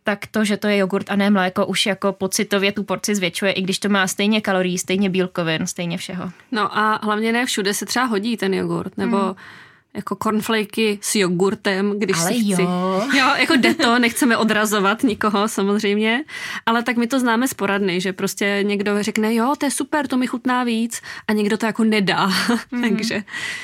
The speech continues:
Speaker 2: eh, ale rozhodně jako není potřeba si koupit proteinový mlíko, abyste si dali prostě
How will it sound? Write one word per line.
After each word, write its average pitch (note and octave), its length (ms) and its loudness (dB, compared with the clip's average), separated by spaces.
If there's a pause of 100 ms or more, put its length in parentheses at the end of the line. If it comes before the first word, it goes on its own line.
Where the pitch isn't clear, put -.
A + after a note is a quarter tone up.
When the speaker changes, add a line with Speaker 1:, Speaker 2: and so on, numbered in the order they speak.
(220)
Speaker 2:
eh, G3 320 0
ale G#3+ 280 2
rozhodně G#3+ 380 0
jako A3 280 0
není G#3 220 2
potřeba G3+ 380 -2
si G3+ 140 -4
koupit G3 280 -2
proteinový F#3+ 440 0
mlíko, G3 260 -2
abyste F3 280 -4
si G3 160 -4
dali F#3 220 -4
prostě F3+ 580 -6